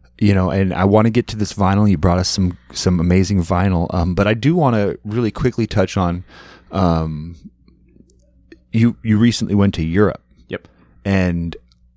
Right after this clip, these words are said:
Speaker 1: I am fascinated by ancient architecture. I am
Speaker 2: Oh.
Speaker 1: fascinated by ingenuity of, of ancient peoples, but I don't wanna say ancient peoples in a way that lessens them or their in-,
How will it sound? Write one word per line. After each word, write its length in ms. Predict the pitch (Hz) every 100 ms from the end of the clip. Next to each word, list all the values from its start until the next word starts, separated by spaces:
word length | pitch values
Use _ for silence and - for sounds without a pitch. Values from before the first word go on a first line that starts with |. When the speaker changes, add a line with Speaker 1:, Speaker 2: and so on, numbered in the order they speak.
| _ _
Speaker 1:
I 200 | 104 113
am 280 | 117 92 87 -
fascinated 1000 | - - - 107 117 131 131 110 101 98
by 200 | 101 98
ancient 380 | 95 95 - -
architecture. 600 | 82 - - 85 - 82 -
I 140 | 95
am 100 | 85
Speaker 2:
Oh. 20 |
Speaker 1:
fascinated 960 | - - 110 120 127 - 113 98 95 90
by 420 | 95 90 87 90 - - - -
ingenuity 1040 | 120 113 131 113 104 104 101 90 82 87
of, 560 | 95 90 87 85 80 - - _ _ _ _ _ _ _ _ _ _ _ _ _ _ - - _ _ -
of 220 | 113 101
ancient 360 | 117 123 - 117
peoples, 540 | - 120 160 175 - -
but 200 | 107 123
I 100 | 120
don't 180 | 139 160
wanna 240 | 147 135
say 240 | - 135 123
ancient 300 | 120 117 -
peoples 340 | 131 - 123
in 80 | 113
a 60 | 104
way 180 | 104 107
that 320 | - - -
lessens 600 | 104 107 110 120 107 -
them 340 | 101 95 92
or 180 | 92 98
their 360 | 92 87 80 -
in-, 200 | 95 87